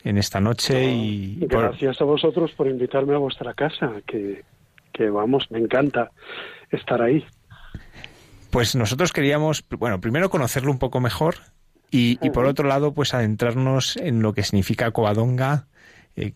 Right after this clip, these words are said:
Speaker 1: el
Speaker 2: Muy
Speaker 1: santuario
Speaker 2: bien.
Speaker 1: de Covadonga, lo que significa Covadonga para España, ¿no? Y bueno, pues que nos cuente lo que está siendo su ministerio ahí. Pero queríamos empezar por su vida. ¿Cómo recuerda usted su infancia? Porque usted es canario.
Speaker 2: Yo soy canario, sí. Nací en Santa Cruz de Tenerife.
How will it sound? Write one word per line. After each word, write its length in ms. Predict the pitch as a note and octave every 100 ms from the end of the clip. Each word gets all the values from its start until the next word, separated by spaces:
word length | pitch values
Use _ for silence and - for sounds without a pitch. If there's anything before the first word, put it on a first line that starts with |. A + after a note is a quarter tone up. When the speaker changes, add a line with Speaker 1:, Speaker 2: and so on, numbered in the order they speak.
| -
Speaker 1:
el 120 | -
Speaker 2:
Muy 160 | B2
Speaker 1:
santuario 300 | G#2 G#2+ A2+
Speaker 2:
bien. 20 | A#2
Speaker 1:
de 80 |
Covadonga, 480 | A2 G#2+ G#2+ B2 B2+
lo 80 | B2
que 80 | G#2
significa 380 | G2+ G2+ G#2+ G#2+
Covadonga 440 | G2+ G2+ G#2+ G#2+
para 160 | G2+ G2+
España, 500 | - A#2+ A2+ A#2+ A2+
¿no? 260 | A#2+ B2
Y 140 | B2 G#2
bueno, 240 | A#2+ A#2
pues 160 | G#2 -
que 60 |
nos 160 | G#2+ G#2
cuente 220 | A#2+ A2+
lo 120 | B2
que 80 | A2+
está 200 | G#2 G#2
siendo 240 | - A2+
su 100 | A2
ministerio 400 | A2 F#2 - G#2+
ahí. 180 | F#2+ G2 - - - - -
Pero 120 | A#2+
queríamos 220 | E3+ G3+
empezar 380 | G3 C#3+ D3+ C#3
por 120 | D3
su 140 | -
vida. 160 | G#2+ G2+
¿Cómo 180 | A#2 G3+
recuerda 360 | C#4 C3 G#2+
usted 200 | F#2 -
su 140 | G2+ F#2
infancia? 460 | E2+ - D#2 F#2
Porque 100 | F#2 F2+ C#3
usted 20 | C#3
es 100 | D#3+
canario. 520 | B2 G2 D#2 D2 - _ _ _ _ _ _ _ _ _ _ -
Speaker 2:
Yo 180 | C#3
soy 160 | C3+ F#3+
canario, 460 | D#3+ C#3 C3+ B2+ A#2
sí. 220 | - B2+
Nací 300 | A2+ A#2 C3
en 500 | C3+ C#3+ C#3+ C3+ C3
Santa 300 | - A#2+ A#2+
Cruz 180 | B2+ B2+
de 80 | B2+
Tenerife. 600 | A#2+ A#2 C3+ - C3+